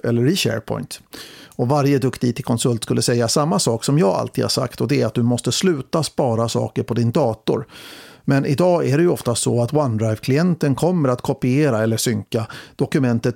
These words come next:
till din OneDrive om du sparar det på ditt skrivbord eller i dokumentmappen i Windows. Och har du en Mac så fungerar det liknande. Så fort dokumentet är lagrat online så är det möjligt för dig att ge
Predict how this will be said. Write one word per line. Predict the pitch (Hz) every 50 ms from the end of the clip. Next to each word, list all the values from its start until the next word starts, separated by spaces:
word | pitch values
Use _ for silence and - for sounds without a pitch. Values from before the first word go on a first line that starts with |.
| - -
till | - - 196 196 180 156
din | 135 143 131 117
OneDrive | 110 139 175 185 170 123 110 107 101 104
om | - 117 110
du | 107 117
sparar | - - 143 120 117 131 151 143
det | 127
på | - 113
ditt | 113 113 110 -
skrivbord | - - 127 120 107 101 - - 110 107 98 98
eller | 117 107 107 117
i | 113
dokumentmappen | 113 104 - - 117 117 107 98 - - 110 104 - _ - 110 107 107
i | 107
Windows. | 110 123 123 117 110 117 127 120 - - -
Och | - - - - 110
har | - 127 123
du | 127 123
en | 127 131
Mac | 139 156 143 - _ - -
så | - 120
fungerar | - 123 120 117 113 113 110 110
det | 110
liknande. | 110 123 123 - - 117 113 107 - - - _ _ _ _ _ _ _ - - - - - - - _
Så | - - 139
fort | - 220 220 - -
dokumentet | 233 - - 208 147 123 123 117 117 131 113
är | 156
lagrat | 175 175 127 113 117 110 104 -
online | 156 135 104 101 101 101 107 104
så | - 127
är | 127
det | 131
möjligt | 160 165 139 120 113 143 -
för | - 180
dig | - 113 113 117 127 123
att | 127 -
ge | - 123 135